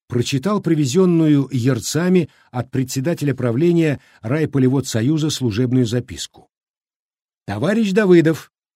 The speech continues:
писал Лупетов, — "у тебя на глубинке есть семьдесят три центнера, оставшейся невывезенной по хлебозаготовке пшеницы. Предлагаю тебе выдать эту пшеницу,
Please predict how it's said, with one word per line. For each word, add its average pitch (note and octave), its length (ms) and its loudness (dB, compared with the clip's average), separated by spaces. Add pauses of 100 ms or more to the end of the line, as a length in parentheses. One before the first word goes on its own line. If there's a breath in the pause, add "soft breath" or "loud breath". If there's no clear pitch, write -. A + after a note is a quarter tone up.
(240)
писал A2 340 -4
Лупетов, — G#2+ 600 -8 (460)
"у C3 100 -4
тебя F3 340 -2
на F#3 140 2
глубинке F#3+ 800 -4
есть F3+ 420 -8
семьдесят G#3 840 -2
три G3 240 -4
центнера, G3 720 0 (360)
оставшейся E3+ 880 -2
невывезенной E3 840 4
по D#3+ 160 -4
хлебозаготовке C#3+ 800 -2
пшеницы. F#3 600 -6 (600)
Предлагаю G3 600 4
тебе F3 460 2
выдать F3+ 560 0
эту E3+ 180 0
пшеницу, E3 680 0